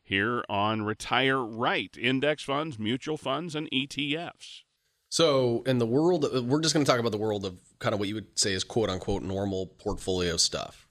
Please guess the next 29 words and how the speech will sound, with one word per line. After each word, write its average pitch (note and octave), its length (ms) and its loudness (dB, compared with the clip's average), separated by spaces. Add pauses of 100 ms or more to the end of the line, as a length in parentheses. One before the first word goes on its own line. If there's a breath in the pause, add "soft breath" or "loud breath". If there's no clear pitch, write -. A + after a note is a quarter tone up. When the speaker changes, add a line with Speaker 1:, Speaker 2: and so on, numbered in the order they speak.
(140)
Speaker 2:
Um, F2+ 300 0
mutual D3 280 2
funds C3+ 200 2
were B2+ 80 0
created, G#2+ 560 -2
you A2 100 -6
know, E2 100 -4
a - 20 -6
hundred C3+ 360 0
years G2 200 -2
ago D2 180 -10
at C#2+ 80 -14
this F2+ 140 -8
point, E2+ 180 -6
Speaker 1:
Mm-hmm. G#2 100 -4
Speaker 2:
literally. E2+ 340 -4
Speaker 1:
Mm-hmm. F#2 320 -12
Speaker 2:
And F2+ 60 -6
the F#2+ 60 -2
whole D3+ 260 4
idea C#3 280 4
of G#2+ 60 0
the G2+ 120 -2
original G#2+ 320 -2
mutual F#2 300 -6
fund F2 240 -6
was D#2+ 140 -10
this. C#2 380 -4 (340)
Hey, A2+ 500 2